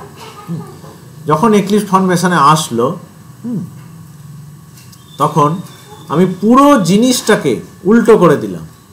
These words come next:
পুরো জিনিসটাকে আমি একদম ধরে,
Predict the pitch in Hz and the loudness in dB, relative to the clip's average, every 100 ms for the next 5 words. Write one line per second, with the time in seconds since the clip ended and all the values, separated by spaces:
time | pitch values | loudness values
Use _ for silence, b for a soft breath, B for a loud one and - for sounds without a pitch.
0 | - - - - - 151 196 226 202 151 | -20 -20 -20 -20 -12 -2 2 4 2 0
1 | 170 214 214 208 190 202 208 - 139 143 | 0 0 -2 -4 0 4 4 4 -2 -4
2 | 165 208 220 - - - - 147 175 170 | -2 -2 -6 -14 -20 -20 -10 -4 -2 -2
3 | 175 190 - - 143 156 | -2 -2 -4 -2 0 2